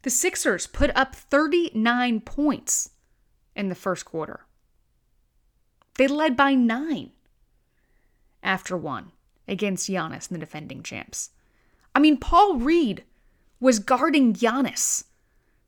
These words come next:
to start this game. B-Ball Paul, who played in just twenty-six games last season, averaged six point eight minutes per game, was guarding Giannis and did a heck of a job.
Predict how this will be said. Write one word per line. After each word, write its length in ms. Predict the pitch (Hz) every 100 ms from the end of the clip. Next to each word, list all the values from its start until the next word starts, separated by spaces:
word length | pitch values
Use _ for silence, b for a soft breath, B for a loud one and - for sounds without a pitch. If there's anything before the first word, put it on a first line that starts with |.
| _ _ _
to 100 | 226
start 320 | - 220 190
this 180 | 170 160
game. 320 | - 143 127 - _ _ _ _ _ _ _ _ _ _ _ _ _ 208
B-Ball 380 | 262 302 294 285
Paul, 280 | 254 262
who 100 | 214
played 240 | 196 220 220
in 120 | 208
just 180 | 208 -
twenty-six 680 | - 247 277 269 - 247 -
games 320 | 214 220 196
last 300 | 196 185 175
season, 380 | 196 185 190 180 B B B
averaged 380 | 190 196 196 170
six 320 | - 262 254
point 320 | - 233 226
eight 180 | 208 185
minutes 300 | 196 196 185
per 220 | - 185
game, 420 | 170 170 160 151 160 _ _ _ _ _ _ _ _ _ _ _ _ -
was 140 | 196
guarding 360 | 180 175 160 156
Giannis 340 | 156 147 143 -
and 80 |
did 100 | 214
a 80 | 370
heck 300 | 381 - 294
of 80 | 220
a 40 |
job. 440 | 190 185 180 -